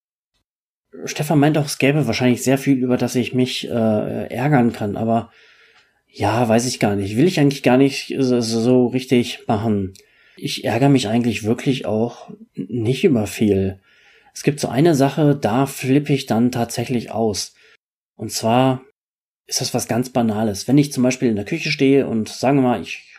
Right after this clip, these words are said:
schneide eine Gurke. Und ich lasse die Gurke los, sie rollt runter vom Bord und fällt auf den Boden. Alles gut. Ich mach das nochmal, sie fällt nochmal runter.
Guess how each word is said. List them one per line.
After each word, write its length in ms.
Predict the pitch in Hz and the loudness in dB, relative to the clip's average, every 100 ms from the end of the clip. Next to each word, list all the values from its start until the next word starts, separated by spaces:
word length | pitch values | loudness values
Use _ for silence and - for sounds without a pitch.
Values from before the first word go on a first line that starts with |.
| - | -20
schneide 420 | - - 123 135 | -12 -2 2 4
eine 180 | 131 117 | 4 4
Gurke. 460 | 123 113 - - _ _ _ _ _ _ _ _ _ _ _ | 2 0 -2 -14 _ _ _ _ _ _ _ _ _ _ _
Und 340 | - 123 123 117 | -2 2 2 2
ich 80 | |
lasse 200 | 135 156 | 2 2
die 100 | 147 127 | 2 2
Gurke 240 | 147 135 | 2 2
los, 340 | 135 196 - | 2 2 -2
sie 320 | - 113 135 139 | -10 -4 2 2
rollt 360 | 127 120 113 | 4 2 2
runter 340 | 165 185 170 165 | -2 0 -2 -4
vom 960 | - - _ - 139 127 127 113 113 | -10 -20 _ 0 2 4 2 0 -2
Bord 580 | 113 120 135 - - - _ _ _ _ _ _ _ | 0 2 2 -2 -16 -20 _ _ _ _ _ _ _
und 140 | - 113 | -10 0
fällt 160 | 139 | 4
auf 80 | 135 | 4
den 140 | 123 113 | 2 0
Boden. 360 | 113 98 90 _ _ _ _ _ _ - _ | 0 0 -6 _ _ _ _ _ _ -20 _
Alles 340 | 113 120 120 | -4 -2 -2
gut. 340 | 123 104 - _ _ _ _ _ _ _ | -4 -4 -6 _ _ _ _ _ _ _
Ich 140 | - 120 | -4 0
mach 140 | 151 | 0
das 140 | 151 147 | 0 -2
nochmal, 280 | 170 151 | 0 0
sie 100 | 107 | -2
fällt 240 | 110 147 - | -2 -4 -2
nochmal 340 | 165 - 117 | -2 0 0
runter. 480 | 104 101 101 98 95 | 0 -2 -4 -8 -10